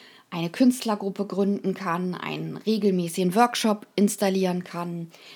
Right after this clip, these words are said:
eine Malgruppe installieren kann. Und dazu müsst ihr natürlich, ähm, auf jeden Fall buchen und die Plätze sind nicht mehr so viele. Also ihr müsstet euch bitte, bitte beeilen und schnell buchen.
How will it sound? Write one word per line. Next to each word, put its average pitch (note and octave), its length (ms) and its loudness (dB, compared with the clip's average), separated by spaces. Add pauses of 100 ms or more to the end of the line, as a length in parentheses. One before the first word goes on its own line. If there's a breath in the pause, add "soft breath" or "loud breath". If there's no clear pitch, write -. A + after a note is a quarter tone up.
(120)
eine E3 260 -4
Malgruppe G#3 640 0
installieren F3+ 600 -4
kann. E3 420 -8 (420 loud breath)
Und F#3 220 -2
dazu A3 600 0
müsst G#3 300 0
ihr F3 100 -2
natürlich, F3+ 800 -4
ähm, E3+ 480 -6
auf E3 220 -6
jeden F#3 320 -2
Fall E3+ 560 -6 (760 loud breath)
buchen B3+ 560 2
und - 240 -4
die G3+ 60 -2
Plätze G3 640 -2
sind G#3+ 360 4
nicht B3 220 0
mehr A#3 200 0
so A3+ 80 -2
viele. A3+ 520 -4
Also G3 240 -4
ihr G3 120 -2
müsstet G#3 560 -2
euch F#3 460 -4
bitte, A#3+ 260 0
bitte F#3+ 260 -4
beeilen C4 920 4
und G#3 240 2
schnell F3 520 -2
buchen. D#3+ 640 -10